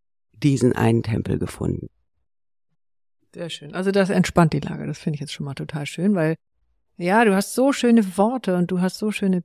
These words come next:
Speaker 2: Bilder und
Speaker 1: Mhm.
Speaker 2: ich finde, da ist ganz schnell auch so eine, ja, kann eben auch eine Angst entstehen, also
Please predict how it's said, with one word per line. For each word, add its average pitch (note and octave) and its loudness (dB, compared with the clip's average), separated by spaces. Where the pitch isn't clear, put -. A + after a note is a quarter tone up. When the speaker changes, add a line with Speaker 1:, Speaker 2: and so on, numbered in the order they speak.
Speaker 2:
Bilder G3+ 4
und F3 2
Speaker 1:
Mhm. D#3 -2
Speaker 2:
ich F#3 -8
finde, F#3+ 2
da F3+ 0
ist F#3 -4
ganz F#3+ 0
schnell F#3+ -2
auch E3 -6
so - -6
eine, E3+ 0
ja, C#4 2
kann - -4
eben G#3 2
auch - 0
eine G3 -2
Angst A#3 -2
entstehen, F3+ -2
also E3 -4